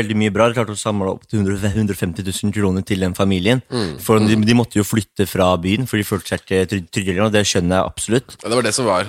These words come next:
Speaker 2: eh, og det er derfor vi samlet inn penger. Ehm, det var jo en ganske prekær situasjon, eh, prekær som er spesiell.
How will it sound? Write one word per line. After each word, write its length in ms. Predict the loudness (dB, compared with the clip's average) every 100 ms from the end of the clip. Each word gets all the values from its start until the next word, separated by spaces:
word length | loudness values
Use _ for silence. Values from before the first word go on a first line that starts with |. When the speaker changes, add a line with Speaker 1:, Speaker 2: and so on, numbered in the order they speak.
| -4
Speaker 2:
eh, 240 | -4 0 0
og 40 |
det 100 | 0
er 120 | 0 -2
derfor 160 | -4
vi 80 | -6
samlet 260 | -4 -4 -6
inn 60 |
penger. 220 | -8 -8 -2
Ehm, 560 | -2 0 -2 -2 -4 -6 -4
det 20 |
var 120 | 0 2
jo 60 |
en 100 | 2
ganske 140 | 0 -2
prekær 320 | -4 0 0
situasjon, 540 | 0 0 2 2 0 -4
eh, 800 | -2 0 0 0 0 0 -2 -4
prekær 320 | -6 -2 0 0
som 100 | -2
er 20 |
spesiell. 500 | -4 -4 0 0 0